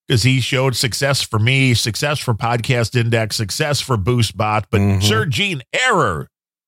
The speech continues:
Speaker 2: Yeah, I mean, I can literally just open up a channel directly to him.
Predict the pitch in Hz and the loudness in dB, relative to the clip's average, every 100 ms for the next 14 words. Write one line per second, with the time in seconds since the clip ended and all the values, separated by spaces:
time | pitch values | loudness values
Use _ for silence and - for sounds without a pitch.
0 | _ _ _ _ 135 127 107 107 120 110 | _ _ _ _ 0 0 0 0 2 4
1 | 113 131 110 110 110 101 92 101 104 95 | 2 2 2 4 4 4 2 0 0 0
2 | 98 90 87 90 90 95 _ - 98 90 | 2 0 0 0 0 -2 _ -4 0 2
3 | 85 90 90 92 90 92 87 | 2 0 0 0 0 0 0